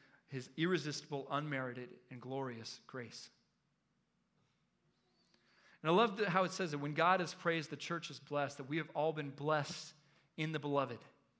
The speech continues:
It's like a birthday party. We're not just celebrating the kid. Everybody gets to, to party. Everybody gets to celebrate. That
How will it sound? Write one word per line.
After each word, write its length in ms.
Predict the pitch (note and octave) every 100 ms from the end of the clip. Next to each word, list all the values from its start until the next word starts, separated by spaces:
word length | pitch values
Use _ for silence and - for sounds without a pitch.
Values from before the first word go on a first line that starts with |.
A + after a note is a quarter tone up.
| _ _ _ _ _ _ _ _
It's 80 | -
like 140 | E3+
a 40 | D#3+
birthday 440 | D3 F3 F3 C#3
party. 340 | - A#2+ A2 G2+ G#2 _ -
We're 60 |
not 120 | D3+
just 180 | E3 D#3+
celebrating 520 | E3 D#3 D3+ D3 C#3+
the 40 | C3+
kid. 460 | - D#3 C3 B2 B2 -
Everybody 560 | E3+ E3+ C3 B2 A2 G#2 _ _ _ _
gets 200 | - A#2+
to, 80 | - - - _ -
to 60 |
party. 340 | - A#2 G#2+ G2+ _ -
Everybody 320 | D3+ D#3 C3
gets 220 | A#2+ - -
to 60 |
celebrate. 420 | B2 - A2 A2 G#2+ C3+ _ _ _ _ _ _ _ _ _ _ _ _ _ _ _ -
That 160 | C#3+